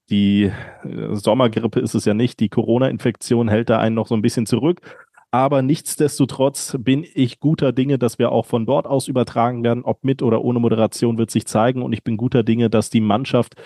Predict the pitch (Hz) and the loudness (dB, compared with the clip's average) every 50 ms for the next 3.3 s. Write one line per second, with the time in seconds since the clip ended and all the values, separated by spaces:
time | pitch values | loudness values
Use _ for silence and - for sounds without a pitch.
0 | - - - _ _ - - 170 185 185 185 160 - - 165 160 151 156 156 165 | -20 -20 -20 _ _ -4 -2 0 2 2 0 0 0 0 0 0 0 0 0 0
1 | 143 123 117 123 139 156 160 - - - 131 123 143 - - - 214 165 160 156 | 0 0 0 0 2 2 0 -2 -4 -4 0 0 0 0 0 0 0 0 2 2
2 | 147 - - 143 123 - 139 139 - - - - 131 123 113 107 95 98 117 165 | 0 0 0 -2 0 0 0 -2 -2 -2 0 0 2 2 0 -2 -2 0 0 0
3 | 214 - - - - - | 0 0 -6 -12 -14 -16